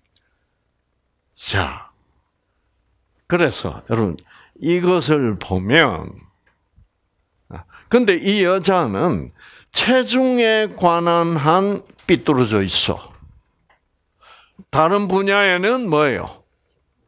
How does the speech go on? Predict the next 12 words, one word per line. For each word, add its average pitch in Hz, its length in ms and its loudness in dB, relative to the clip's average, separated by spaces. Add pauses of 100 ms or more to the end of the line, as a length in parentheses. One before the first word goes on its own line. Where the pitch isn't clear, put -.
(800)
다 220 640 0
바로 214 240 4
생각해. 254 720 -6 (1300)
응? 156 180 -16 (1200)
그래서 180 240 -2
이 175 120 0
여자가, 170 760 0 (280)
어? 185 260 -4 (460)
어, - 80 -4 (920)
어, 110 220 -18 (1000)
대학원 156 600 0
다니면서 143 1080 0